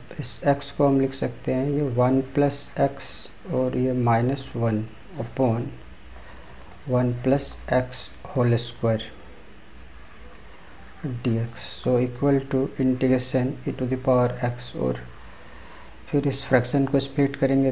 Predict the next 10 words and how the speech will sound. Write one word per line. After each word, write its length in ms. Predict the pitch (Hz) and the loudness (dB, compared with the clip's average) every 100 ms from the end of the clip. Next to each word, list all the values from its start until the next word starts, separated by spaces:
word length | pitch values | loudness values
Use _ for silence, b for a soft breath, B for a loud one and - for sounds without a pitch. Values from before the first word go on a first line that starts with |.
| 127 | 2
तो 60 | 131 | 2
ये 120 | 131 | 2
होगा 240 | 123 151 165 123 | 2 4 4 6
वन 260 | 127 131 131 - | 6 6 2 2
प्लस 260 | 139 135 - - - | 4 4 0 -4 0
x 300 | 135 - - - 139 | 0 0 -10 -2 -2
upon 440 | 123 139 123 147 170 131 | 2 2 4 4 4 6
one 200 | 131 131 - | 6 4 4
plus 220 | 139 135 - - - | 4 4 -2 -8 2
x 380 | 131 127 - | 4 4 -4